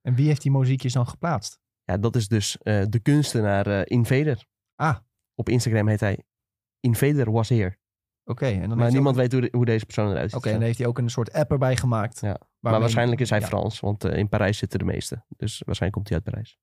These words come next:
Speaker 1: Oké.
Speaker 2: En hij heeft inderdaad ook een appje erbij gemaakt. En daarmee kun je ze dus scannen. En dan, als je op de juiste locatie bent en je scant hem, dan, eh, ja, dan krijg je die punten.
Speaker 1: Oké, tof concept wel.
Speaker 2: Ja, een heleboel mensen doen dit. Als je ook k-, kijkt in die app, kun je zeg maar, eh,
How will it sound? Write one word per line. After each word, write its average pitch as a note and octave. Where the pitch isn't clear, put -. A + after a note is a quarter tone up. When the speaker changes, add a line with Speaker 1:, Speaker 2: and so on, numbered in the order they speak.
Speaker 1:
Oké. B2
Speaker 2:
En E3+
hij A2
heeft G#2
inderdaad F2+
ook D2
een -
appje G#2
erbij G#2
gemaakt. G2+
En G#2
daarmee G2
kun G2+
je G#2
ze G#2+
dus G#2
scannen. G2+
En G2
dan, G2+
als A#2
je B2
op A2+
de A#2+
juiste B2
locatie B2
bent A#2
en F#2
je G#2+
scant A2
hem, G#2
dan, G#2
eh, F#2+
ja, -
dan -
krijg G2+
je G2+
die G2
punten. A#2
Speaker 1:
Oké, E3
tof D3+
concept D#3
wel. B2+
Speaker 2:
Ja, A3+
een G#2
heleboel C3
mensen A2+
doen C#3
dit. G2+
Als -
je C3
ook B2
k-, -
kijkt B2+
in A#2+
die A#2
app, C3+
kun C3+
je B2
zeg B2
maar, A#2
eh, A2